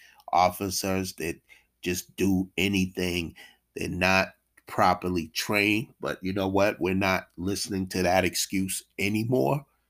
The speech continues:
We're not listening to that anymore. So happy birthday to, um, Singer.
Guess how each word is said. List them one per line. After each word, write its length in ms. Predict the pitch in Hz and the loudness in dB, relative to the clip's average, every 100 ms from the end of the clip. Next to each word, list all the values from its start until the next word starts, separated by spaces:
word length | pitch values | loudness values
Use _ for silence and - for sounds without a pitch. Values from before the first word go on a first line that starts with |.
| _ _ _ _ - | _ _ _ _ -4
We're 100 | 90 | 2
not 240 | 92 82 | 4 4
listening 440 | 95 95 - 90 | 2 0 -2 -4
to 120 | 87 92 | -4 -2
that 180 | 82 85 | 0 0
anymore. 400 | 87 95 82 - | -4 -6 -6 -6
So 180 | 87 | -4
happy 400 | 85 107 98 - | 0 4 4 4
birthday 680 | 92 101 95 - - 92 92 - - - - - - - _ _ _ _ _ _ _ _ _ - - | -4 -2 -2 -2 -8 -8 -8 -4 -4 -4 -6 -6 -6 -8 _ _ _ _ _ _ _ _ _ -20 -14
to, 440 | - 104 87 80 - | -4 0 0 -2 -6
um, 500 | 87 90 82 80 85 - _ _ _ _ _ _ - | -4 -2 -4 -6 -10 -14 _ _ _ _ _ _ -8
Singer. 680 | - - 131 123 104 92 | -4 2 4 4 2 -2